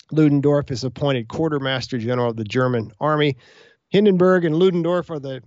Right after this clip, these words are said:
they're the dream team, right? They're the dynamic duo that they win everywhere they go. And so they're hoping that, to get a little of that magic in the West.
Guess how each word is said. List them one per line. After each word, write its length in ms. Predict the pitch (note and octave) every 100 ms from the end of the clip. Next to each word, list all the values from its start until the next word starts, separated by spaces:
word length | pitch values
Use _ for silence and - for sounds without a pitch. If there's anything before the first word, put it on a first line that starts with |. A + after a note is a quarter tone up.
| -
they're 160 | C#3+
the 120 | D#3+ D3
dream 360 | E3+ F3 E3
team, 340 | D3+ D#3 C3+ A#2+
right? 300 | C3 D3+ C#3
They're 100 | C#3
the 100 | B2+
dynamic 560 | D3+ D3+ D3+ C#3+ C3
duo 400 | A2 D#3 C#3+ B2+
that 180 | A#2 A#2+ A#2+ _ _
they 160 | - A#2+
win 500 | B2+ D3 D3+ B2+ G#2 A#2+
everywhere 400 | B2 B2+ B2+ B2
they 160 | A#2
go. 320 | A2+ C3 A#2
And 160 | A2+ G#2
so 160 | - A#2+
they're 160 | A#2+
hoping 420 | A2 D3 C3 B2
that, 140 | A#2 A#2
to 60 | A#2+
get 160 | C3+
a 20 |
little 140 | C3+ B2+
of 40 |
that 140 | B2+ A#2+
magic 460 | A#2+ B2+ A#2 B2+
in 100 | C#3
the 100 | A2+
West. 500 | A#2+ C#3+ B2+ - -